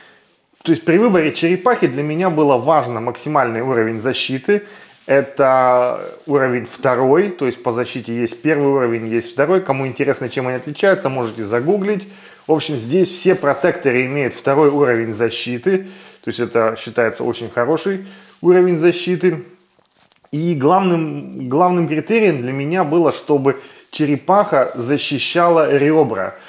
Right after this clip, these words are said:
То есть вот эта черепаха, видите, у неё, она защищает здесь вот ребра. Собственно, где у меня сейчас проблемное место, то есть где, там, где я сломал ребра. Если бы на мне была вот подобная черепаха,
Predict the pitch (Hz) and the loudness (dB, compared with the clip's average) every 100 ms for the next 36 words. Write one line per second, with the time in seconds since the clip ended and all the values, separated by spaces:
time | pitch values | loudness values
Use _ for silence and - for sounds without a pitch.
0 | - - 143 131 127 135 - 190 190 - | -20 -4 0 0 2 0 2 2 2 0
1 | 165 156 - 214 151 127 117 196 175 - | 2 2 2 0 2 0 2 0 0 0
2 | 127 135 165 - - 147 175 143 - 135 | 0 0 0 0 0 2 2 2 0 -2
3 | - 170 170 123 113 147 - 127 147 151 | -2 2 2 2 2 2 2 0 2 4
4 | 123 104 - - - 180 160 147 123 117 | 2 0 -4 -14 -2 0 0 -2 -2 2
5 | 180 156 147 147 - - 151 - 143 139 | 4 4 2 0 -2 0 0 0 0 4
6 | 156 135 131 143 214 202 117 107 117 104 | 2 2 0 2 2 0 -6 0 0 2
7 | 117 131 160 160 131 127 120 135 123 143 | 2 2 2 2 2 2 2 2 2 4
8 | 143 131 131 107 95 - - - - 196 | 2 2 2 0 -4 -6 -18 -4 4 4
9 | 196 170 175 170 175 165 139 151 139 120 | 4 2 4 4 4 4 4 4 4 2
10 | 120 143 151 127 123 110 - 135 139 220 | 0 2 2 2 0 -4 -2 -2 0 0
11 | 233 117 | 2 0